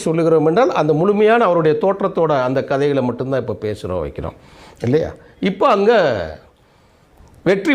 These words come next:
பெறணும். இங்க ஊர்ல வந்து வேட்பாளர் இல்ல, எம் ஜி ஆர் இல்லாத தேர்தல்.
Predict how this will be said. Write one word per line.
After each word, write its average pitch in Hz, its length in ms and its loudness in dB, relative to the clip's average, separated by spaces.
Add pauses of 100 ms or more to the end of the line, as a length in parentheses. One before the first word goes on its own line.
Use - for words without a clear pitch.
பெறணும். 214 280 2
இங்க 196 120 2 (120)
ஊர்ல 233 200 2 (100)
வந்து 180 160 0 (100)
வேட்பாளர் 165 560 0
இல்ல, 139 160 -2 (240)
எம் 165 160 -2
ஜி 165 160 -2
ஆர் 127 180 0
இல்லாத 165 720 2 (100)
தேர்தல். 92 400 -6